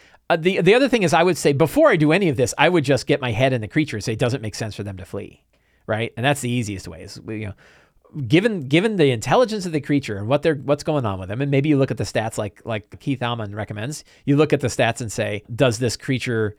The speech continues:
is a creature smart enough to recognize, like, this is a losing fight?" Right? But if you wanna roll, like, if they're panicked, like, will they take an opportunity attack to flee?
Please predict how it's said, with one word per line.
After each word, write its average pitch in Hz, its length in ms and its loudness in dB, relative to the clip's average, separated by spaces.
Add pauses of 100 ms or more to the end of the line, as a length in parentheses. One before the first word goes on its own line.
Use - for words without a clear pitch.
(220)
is 123 140 0
a 123 60 -2
creature 139 340 -2
smart 127 360 0
enough 107 240 -4
to 120 80 -4
recognize, 107 520 -2
like, 98 140 -6
this - 180 -4
is 107 120 -6
a 104 60 -6
losing 107 440 -6
fight?" 92 320 -8 (560)
Right? 113 320 -2 (320)
But 160 160 4
if 147 80 2
you 196 80 4
wanna 233 160 4
roll, 165 160 4
like, 160 140 2
if - 80 -10
they're - 100 -4
panicked, 143 560 -4
like, 123 160 -4
will 147 140 2
they 131 100 2
take 170 260 -2
an 151 80 0
opportunity 131 560 -4
attack 107 260 -6
to 151 80 -10
flee? 117 480 -6